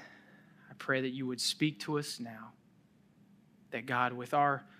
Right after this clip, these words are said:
fallen and very limited minds, we would be able to grasp, grasp so much as we can the scope of your sovereign plan for our redemption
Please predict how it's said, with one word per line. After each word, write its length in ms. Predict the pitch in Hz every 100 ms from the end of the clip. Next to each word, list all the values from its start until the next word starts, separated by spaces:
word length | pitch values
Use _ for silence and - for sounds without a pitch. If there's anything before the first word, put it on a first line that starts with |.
| - _
fallen 640 | - - - 139 151 165 170
and 180 | 143 123
very 300 | 131 143 135
limited 800 | 123 131 143 165 160 180 175 185 - -
minds, 720 | - 131 131 147 165 170 -
we 100 | 143
would 140 | 135 131
be 140 | 135
able 220 | 139 139
to 300 | 139 - 131 127 - - - -
grasp, 560 | 143 160 180 - - - 175
grasp 420 | 151 180 185 -
so 340 | - - 180 190
much 220 | 185 175
as 200 | 160 147
we 140 | 143
can 400 | 131 131 113 107 - _ - _ - -
the 80 | 127
scope 680 | - - - 170 127 - -
of 200 | 131 123
your 480 | 127 143 156 160 160
sovereign 600 | - 139 131 139 143 135
plan 440 | - 123 123 123 -
for 180 | - -
our 280 | 123 127 127
redemption 560 | 123 113 95 - -